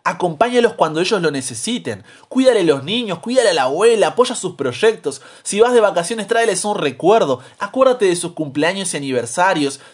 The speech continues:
Invítalos a comer y llena tu casa de un lindo ambiente. Planifica alguna salida en conjunto. Invítalos a alguna reunión familiar. Ayúdalos, no sé, a estudiar para los exámenes. Mantén contacto con los que están enfermos y sus familiares.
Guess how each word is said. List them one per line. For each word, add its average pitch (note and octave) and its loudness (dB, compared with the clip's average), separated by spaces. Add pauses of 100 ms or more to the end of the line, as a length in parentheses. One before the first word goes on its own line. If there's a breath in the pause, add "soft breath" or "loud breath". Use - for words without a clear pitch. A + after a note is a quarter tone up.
Invítalos A3+ -2
a D3 -2
comer D#3 -2
y G3 -6
llena F#3+ -4
tu E3+ -4
casa F3 -2
de D#3+ -6
un E3+ -6
lindo F3+ -2
ambiente. B2+ -6 (240 loud breath)
Planifica A#3+ 0
alguna F#3 0
salida D#3+ -2
en D3 -8
conjunto. D#3 -6
Invítalos G#3+ 0
a F#3 0
alguna G3 -2
reunión E3 -4
familiar. C#3+ -2 (320 loud breath)
Ayúdalos, A3 0
no F3 -4
sé, E3 -4 (240 soft breath)
a - -6
estudiar A#3 0
para F#3+ 2
los D3 0
exámenes. D3 -4 (180 loud breath)
Mantén F#3+ -4
contacto G#3+ -2
con E3 0
los D3 -6
que C#3+ -14
están G#3 -6
enfermos G#3 -4
y C#3+ -8
sus C3 -10
familiares. B2 -4